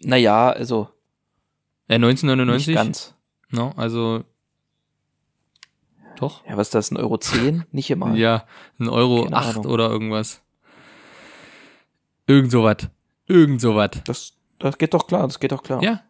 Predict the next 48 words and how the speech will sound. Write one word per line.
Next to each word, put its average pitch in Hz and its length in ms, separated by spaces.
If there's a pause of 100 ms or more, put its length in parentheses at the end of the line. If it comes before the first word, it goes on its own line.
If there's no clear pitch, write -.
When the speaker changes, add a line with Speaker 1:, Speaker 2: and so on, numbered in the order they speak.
Speaker 2:
es - 280
war 160 180
auch 202 180
nicht 135 240
teuer, 110 480
das 104 220
Wasser. 101 260
Deswegen 104 220
hab 117 80
ich's 113 80
ja 117 80
auch - 140
genommen, 120 380
weil 131 80
ich 120 60
dachte, 117 220
Glasflasche, 147 640
cool, 156 360 (120)
nie 123 280
so 117 120
teuer, 156 420 (120)
perfekt, - 300
nehm 98 120
ich. - 240 (380)
Das 107 140
ist - 20
natürlich 110 260
jetzt 107 140
mein 107 140
kompletter 101 420
Hahn, 127 360 (340)
äh, 117 500
wie 117 280
neu 107 220
ist. 147 420 (240)
Ist - 180
ein 139 100
Bonus, 131 400
sag 95 160
ich 92 140
mal, 110 100
ist 107 80
ein 117 80
Bonus. 120 480 (1200)
Speaker 1:
Das - 100
ist - 60
die - 60
Bonusnudel. 135 640